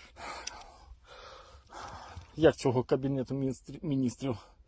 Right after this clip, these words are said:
Шмигаль, скільки вам треба було спеціалістів для виконання такої роботи? Це ж які вам потрібно тут оставити за десятки мільйонів дренажів, щоб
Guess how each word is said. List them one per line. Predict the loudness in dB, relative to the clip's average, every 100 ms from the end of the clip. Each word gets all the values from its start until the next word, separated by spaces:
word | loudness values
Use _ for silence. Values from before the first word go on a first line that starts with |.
| -20 -16 -16 2
Шмигаль, | 4 8 10 12 12 12 10 0 -14 -20 -20 -20 -18 -18 -14
скільки | 2 8 12
вам | 12 12
треба | 12 12
було | 10 8 8
спеціалістів | 8 4 10 10 10 4 0
для | 8 8
виконання | 8 6 6 8 6
такої | 4 8 10
роботи? | 10 10 8 8 4 0 -14 -20 -20 -20 -20 -20 -20 _ -20 -20 -20 -20
Це | 0 2
ж | 4 2 -2 -20 -20 -20 -6
які | 10 10 10 12 12
вам | 12 12
потрібно | 12 8 8 8 8
тут | 8 6
оставити | 6 12 12 12 10 6
за | 6
десятки | 6 4 10 10 10 6
мільйонів | 8 8 10 12 12 10 4
дренажів, | 6 8 10 8 8 8 8 6 -12 _ _ _ -20 -20 -20 -18 -8 -8 -8 -2
щоб | 2 10 10 12 12 10